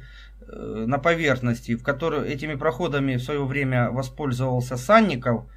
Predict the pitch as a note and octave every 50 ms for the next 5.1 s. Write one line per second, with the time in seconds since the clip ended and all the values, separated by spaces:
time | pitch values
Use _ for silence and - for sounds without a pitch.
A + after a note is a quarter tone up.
0 | - - - - A#2 A#2+ - C3 C3+ B2+ - - - - - D3 C3 B2+ - -
1 | - - D3 C#3 C#3+ C#3 B2 B2+ C3 C3 B2+ B2 B2+ C3+ C#3 C3+ B2 A#2+ A#2 A#2
2 | - - A2+ A2+ - - - _ _ _ _ _ - - A#2 B2 B2 D#3 D#3 D3+
3 | D3+ C#3 B2+ C#3+ C#3+ C#3+ D3 D3 C#3 B2 - F#3+ G#3+ A3+ A#3 G#3+ E3+ C#3 B2+ A#2+
4 | - - - C3+ C#3 D3 D#3 D#3 C3 B2+ C3+ C#3+ C#3 C3 - D3 D3+ C3+ B2+ A#2+
5 | B2